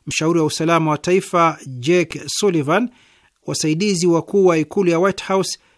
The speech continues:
na chini ya watu kumi na mbili wanaofanya kazi serikalini. Kwa mujibu wa Wael Al-Zayat anayeongoza shirika la kutetea Waislamu la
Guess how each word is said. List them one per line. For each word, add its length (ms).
na 160
chini 380
ya 120
watu 280
kumi 360
na 120
mbili 500
wanaofanya 640
kazi 300
serikalini. 640
Kwa 100
mujibu 440
wa 120
Wael 540
Al-Zayat 800
anayeongoza 720
shirika 360
la 80
kutetea 460
Waislamu 460
la 200